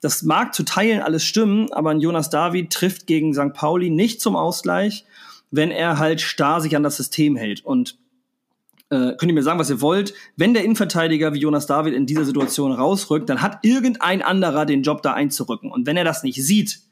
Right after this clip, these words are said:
und nicht einrückt, oder es sagt ihm auch keiner, dass er einrücken soll, weil jemand anders rausgerückt ist, dann ist es eine Schwäche im System, aber nicht die Schuld von Tim Walter, weil der Spieler das nicht erkennt. Das ist was ganz Einfaches, das lernt man ganz, ganz früh, wenn man anfängt, Fußball zu spielen.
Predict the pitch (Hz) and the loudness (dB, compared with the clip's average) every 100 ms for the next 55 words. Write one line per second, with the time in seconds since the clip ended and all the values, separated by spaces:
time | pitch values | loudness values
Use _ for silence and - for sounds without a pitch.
0 | _ _ - - _ _ 147 147 151 151 | _ _ -20 -20 _ _ 0 2 2 0
1 | 156 151 139 - 156 143 135 170 185 196 | 0 2 0 0 0 0 0 0 0 0
2 | 151 143 151 131 131 135 131 139 127 139 | 0 -2 -2 0 0 -2 -2 0 -2 -2
3 | 123 165 208 139 131 123 127 131 123 - | 0 2 2 0 0 0 0 0 0 0
4 | 120 120 120 117 - - - - - - | -2 -2 -4 -6 -6 -10 -10 -12 -18 -20
5 | - _ - 139 147 147 - _ _ _ | -20 _ -4 0 0 -2 -10 _ _ _
6 | - 233 - 160 156 - 143 180 233 302 | 0 0 0 0 0 0 0 0 2 0
7 | 180 139 - - 147 165 156 160 175 156 | 2 0 -2 0 2 2 0 0 0 -2
8 | - 190 214 165 147 156 135 175 180 151 | 2 2 2 0 0 0 2 0 0 0
9 | 151 147 170 165 143 143 139 127 - 127 | 0 -2 -2 0 0 -2 -4 -4 -2 -2
10 | 110 196 214 214 170 160 175 170 151 160 | 0 -2 0 0 -2 0 0 0 0 -2
11 | 160 160 147 135 143 135 135 147 - 156 | -2 -4 -4 -2 -2 0 -2 -2 -2 -2
12 | - 185 180 156 143 - 156 143 127 202 | 0 0 2 0 0 -2 -4 -4 -2 -2
13 | 175 151 151 - 160 147 147 | -2 -2 -4 -4 -2 -2 -2